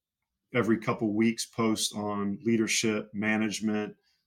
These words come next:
uh, hiring trends, um, anything like that, that's at josh heyman dot com. Uh, Instagram, um, Josh underscore Heyman.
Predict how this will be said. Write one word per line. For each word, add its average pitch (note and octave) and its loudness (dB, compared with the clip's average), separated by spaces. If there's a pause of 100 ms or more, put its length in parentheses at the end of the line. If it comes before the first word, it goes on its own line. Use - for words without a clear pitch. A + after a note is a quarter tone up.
(140)
uh, F#2+ -10
hiring A2+ 4
trends, G#2+ 0
um, G2+ -10
anything A2 -2
like G2+ -6
that, G#2+ 0
that's G#2+ -2
at G#2+ -4
josh G2+ -4
heyman G2+ -2
dot F#2+ -8
com. A2 0 (400)
Uh, G2 -2
Instagram, A#2+ 2 (140)
um, G2+ -6 (280)
Josh G#2+ 2
underscore G#2+ -2
Heyman. A#2+ 2